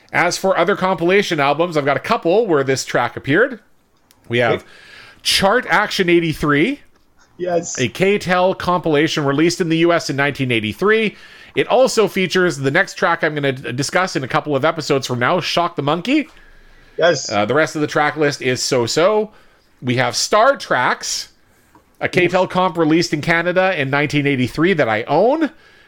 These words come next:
Speaker 1: The cover
Speaker 2: Nice.
Speaker 1: is clearly, uh, clearly trying to appeal to both Star Wars and Star Trek lovers.
Speaker 2: Amazing.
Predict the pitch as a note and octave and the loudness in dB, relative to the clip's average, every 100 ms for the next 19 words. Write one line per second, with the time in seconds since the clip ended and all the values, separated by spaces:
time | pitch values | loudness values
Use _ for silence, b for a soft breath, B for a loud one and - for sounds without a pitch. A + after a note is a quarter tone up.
0 | b - A2 F3+ F3 F3+ E3 - - G#3 | b -8 -2 0 2 2 0 -4 -4 2
1 | C4+ C#4 G3+ F#3+ E3+ F3 - B3 A#3+ A#3 | 4 4 2 2 2 0 2 4 4 2
2 | F#3+ G3 F#3+ F#3+ F3 G3 F#3 E3 C#3 F3 | 0 0 2 2 2 2 2 0 0 2
3 | A3+ A#3+ B B - - G3 A3+ G#3 F#3+ | 2 0 B B -8 0 2 4 4 4
4 | F#3+ F3+ C3+ D#3+ D3 E3+ E3 - D#3+ E3 | 2 2 0 0 -2 0 0 0 0 0
5 | B2+ F#2+ G#2+ F3 A#3+ - - _ _ D3+ | 0 -2 0 -2 -2 -6 -10 _ _ -2
6 | D3+ D3+ B2+ C3 - | 2 2 0 -4 -4